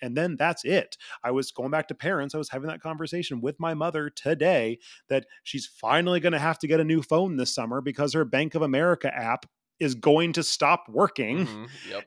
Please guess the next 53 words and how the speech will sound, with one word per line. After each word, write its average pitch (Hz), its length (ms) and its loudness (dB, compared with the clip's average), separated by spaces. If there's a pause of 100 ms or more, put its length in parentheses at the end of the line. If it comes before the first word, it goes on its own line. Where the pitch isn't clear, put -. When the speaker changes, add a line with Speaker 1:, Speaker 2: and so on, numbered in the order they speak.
(260)
Speaker 1:
And 165 280 0 (140)
she - 480 0
enjoys 170 460 2
being 156 120 -2
able 170 120 0
to - 40 -2
deposit 170 480 0
checks 220 360 -2
from 139 160 -4
her 120 100 -2
phone. 107 320 -4
And 92 80 -8
I 123 120 -2
agree, 131 280 -2
that's 143 160 -2
a 156 60 -4
great 160 320 -2
Speaker 2:
<laughs> - 40 -18
Speaker 1:
convenience. 156 680 -2
But 123 260 2 (180)
Speaker 2:
Yeah. 117 220 -16 (160)
Speaker 1:
the 143 140 6
fact 165 320 4
that, 180 140 2 (180)
the 156 100 4
mere 175 240 2
fact 180 280 -2
that 170 40 -6
she's 135 140 -4
having 147 160 0
to 139 80 -2
tell 180 240 -4
me 147 140 0
I 123 100 2
got 151 180 4
a 143 80 2
pop-up 151 460 -2
that 131 100 -6
says 135 220 0
I 127 40 2
won't 135 240 -2
be 151 80 -2
able 127 120 0
to 117 80 -2
do 131 120 2
this 156 140 0
after 131 240 -2
a 117 60 -6
certain 127 360 -4
date 156 280 0
reminded 127 560 0
me 117 140 -4
how 131 260 0